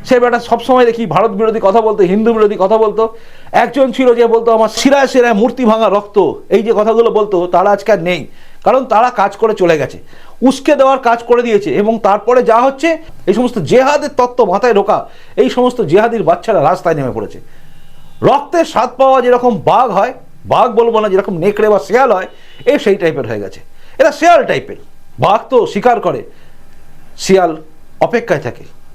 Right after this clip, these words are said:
তো এরা শিয়ালের মতো। শিয়াল বলবো না, খ্যাঁক শিয়াল বলবো, কে জানে, এরা খ্যাঁক শিয়াল টাইপের ওরা, ওই যারা বাংলাদেশের কাঠমোল্লারা।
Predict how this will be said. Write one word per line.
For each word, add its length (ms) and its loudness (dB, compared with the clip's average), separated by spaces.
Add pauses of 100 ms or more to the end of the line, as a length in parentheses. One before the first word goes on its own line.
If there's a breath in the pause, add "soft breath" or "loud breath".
(300)
তো 60 2
এরা 180 4
শিয়ালের 420 0
মতো। 220 -12 (520 soft breath)
শিয়াল 360 2
বলবো 280 2
না, 80 -2
খ্যাঁক 280 -4
শিয়াল 220 2
বলবো, 220 2
কে 140 -2
জানে, 200 -4 (260 soft breath)
এরা 80 2
খ্যাঁক 280 0
শিয়াল 220 2
টাইপের 320 2
ওরা, 220 -2 (520 loud breath)
ওই 80 2
যারা 360 2 (320)
বাংলাদেশের 420 0
কাঠমোল্লারা। 580 -4